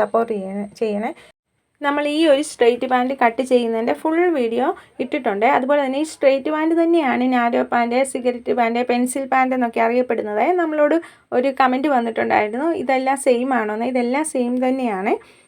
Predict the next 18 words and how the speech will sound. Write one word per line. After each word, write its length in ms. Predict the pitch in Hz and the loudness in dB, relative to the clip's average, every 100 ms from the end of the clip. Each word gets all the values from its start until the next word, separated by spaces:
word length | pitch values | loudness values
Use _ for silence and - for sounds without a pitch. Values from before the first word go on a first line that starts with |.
| - | -8
അപ്പം 180 | 254 277 | -2 2
വളരെ 320 | 262 269 302 | 4 4 2
സിമ്പിളായിട്ട് 680 | 330 311 320 349 330 254 254 | 2 0 0 2 4 2 0
ചെയ്തെടുക്കാവുന്ന 680 | 262 254 247 247 247 233 240 | -2 -2 -2 -4 -2 -2 -2
രീതിയിലാണ് 420 | 233 226 226 220 | -4 -4 -2 -2
നമ്മൾ 200 | 220 220 | -4 -4
എല്ലാ 220 | 220 226 247 | -2 -2 -2
കാര്യങ്ങളും 440 | 226 214 226 226 | -2 -2 -2 0
പറഞ്ഞിരിക്കുന്നത്. 680 | 220 220 226 220 220 220 214 339 - - _ | 0 0 -2 -4 -4 -4 -2 -4 -6 -20 _
അതുപോലെ 380 | - 240 240 240 269 - - | -4 0 0 0 -2 -4 -8
ഇതിൻ്റെ 300 | 247 247 262 | -6 -2 -2
ഫുൾ 220 | 262 285 320 | -2 -2 0
വീഡിയോ 300 | 320 254 233 240 | 2 0 0 0
നമ്മൾ 200 | 226 220 | 0 -2
ഇട്ടിട്ടുമുണ്ട്. 500 | 220 220 240 196 240 381 - - - | -4 -2 -2 0 0 -2 -8 -8 -2
അത് 140 | 302 | 0
കണ്ടു 280 | 277 269 269 | 0 -2 -2
നോക്കിയാൽ 440 | 254 233 247 294 | -2 -2 -2 -2